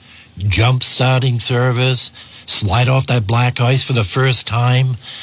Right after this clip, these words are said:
or Brian's Auto Repair. Now, if it's not repairable under the same location as Burrillville Motor Sales, with used auto and truck sales with new arrivals every day.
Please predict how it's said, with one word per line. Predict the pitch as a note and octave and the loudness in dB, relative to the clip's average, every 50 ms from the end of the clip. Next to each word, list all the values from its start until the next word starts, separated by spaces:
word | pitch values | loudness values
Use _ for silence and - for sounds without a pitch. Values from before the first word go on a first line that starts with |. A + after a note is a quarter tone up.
| - - - - - - - | -18 -18 -20 -20 -20 -12 -4
or | - D#3 E3 F#3 F#3+ D#3+ B2 A#2+ B2 C#3+ C#3 - - - - - - - - - G2+ | -2 0 2 2 2 2 0 0 -2 -2 -6 -10 -16 -20 -20 -20 -20 -20 -18 -8 -2
Brian's | G2+ A2 A2+ A#2+ C#3+ D#3+ E3 E3+ F3 E3 - - - | 0 0 2 2 2 2 2 2 0 0 -2 -4 -2
Auto | B2 B2 B2 C3+ C#3 D3 D3+ D3+ D3+ - - | 0 0 2 2 2 2 0 -2 -4 -6 -4
Repair. | C#3 C#3+ D3 C3+ C3+ - D#3 E3 E3 B2+ F2 - - - - - - - - - - - - - - - - | -2 0 0 0 0 0 0 0 0 0 -2 -4 -8 -16 -20 -20 -20 -20 -20 -20 -20 -20 -20 -20 -20 -10 -4
Now, | - A#2 A#2 A#2 A2+ A2 | 0 2 2 2 2 2
if | G2 - | 0 0
it's | A#2+ A2 - - - | -2 -2 -2 0 0
not | A2+ A2 B2 D#3 G3+ G#3+ - | 2 2 4 2 2 0 -2
repairable | G3+ G3+ G3+ F3+ - - C#3 A2+ G#2 G2 E2+ D#2+ G#2+ G#2 A#2 C3+ E3 - - | -2 -2 -2 -2 -2 0 0 2 2 0 0 0 0 0 0 -2 -4 -4 -2
under | A2+ A#2 A2+ G#2 G#2 | 0 2 2 2 2
the | G2+ F#2 F#2 F#2 | 2 0 0 0
same | - - - A#2+ C3 C#3+ D3+ D#3 | 0 0 0 2 2 2 2 2
location | D#3 E3 F3 F3 - G3+ F#3 D3 A2 - - F#2 F2+ G#2 A2 - - - - - - | 2 0 0 -2 -2 -2 0 0 -2 -2 -4 -4 -4 -6 -8 -10 -14 -20 -14 -6 -2
as | C#3+ B2+ A2 G2 | 0 0 0 0
Burrillville | F2 E2+ G2 G2 G2+ A2+ A#2 B2 C#3 C#3+ | 0 0 0 2 2 0 0 0 0 0
Motor | D3 E3 F#3 A#3 A#3+ | 0 0 0 -2 -2
Sales, | - - C3+ A2 F2+ - - - - - - - - - - - | -2 -2 0 -2 -2 -2 -4 -6 -8 -8 -10 -18 -20 -20 -10 -4
with | - E3 C#3 A2 | -2 0 0 2
used | A2+ A#2 B2+ B2+ A#2 - | 2 2 2 0 0 0
auto | A#2 G#2+ A2 A2+ C#3 C#3+ D3+ | 0 0 0 0 0 0 0
and | D3+ C#3 | 0 0
truck | - F3 F#3+ - - | -2 -2 -2 -2 -2
sales | - C3+ B2+ B2 D#3 D#3 - - | 0 0 0 0 0 -2 -2 -2
with | D3 C3+ B2+ | -2 0 0
new | E3 F#3 F#3 | 0 0 0
arrivals | D#3+ E3 E3+ F#3 G3 F#3+ G3 F#3+ E3+ F#3+ | 0 0 0 -2 -2 -2 -2 -2 0 0
every | F3+ F3+ G3 F#3+ | 0 0 0 0
day. | E3+ F#3 G#3 A#3+ A3+ G#3+ F2+ | 0 0 0 0 -2 -4 -6